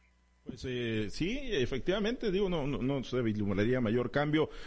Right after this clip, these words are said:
Chiquete, al contrario, se, se vislumbraría o se anticiparía una mesa directiva, una presidencia, pues, muy primorosa, ¿no? A como andan ahorita el pri y Morena, y, y bueno, pues, las posturas que han asumido los, los diputados locales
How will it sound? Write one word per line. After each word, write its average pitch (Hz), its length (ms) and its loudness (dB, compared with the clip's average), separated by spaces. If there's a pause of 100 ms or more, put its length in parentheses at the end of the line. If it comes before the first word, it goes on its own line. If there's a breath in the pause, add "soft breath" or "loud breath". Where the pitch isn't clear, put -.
(160 loud breath)
Chiquete, 143 400 -2
al 143 80 0
contrario, 139 480 0
se, 101 220 -2
se 127 140 -2
vislumbraría 113 1000 2
o 101 80 -2
se 117 120 -2
anticiparía 117 580 0
una 147 160 -2
mesa 151 240 -2
directiva, 135 600 2
una 143 200 -2
presidencia, 123 640 0 (320 loud breath)
pues, 123 140 2
muy 185 180 2
primorosa, 208 680 0
¿no? 233 240 0
A 202 80 -4
como 139 280 0
andan 170 340 0
ahorita 143 420 0
el 107 120 -2
pri 135 280 0
y 131 40 -2
Morena, 156 540 2
y, 127 260 2
y 135 60 2
bueno, 247 340 -2
pues, 123 140 0
las 110 180 0
posturas 147 440 -2
que 151 60 0
han 160 100 0
asumido 147 400 -2
los, 117 240 -6
los 113 160 -4
diputados 127 400 -2
locales 143 440 2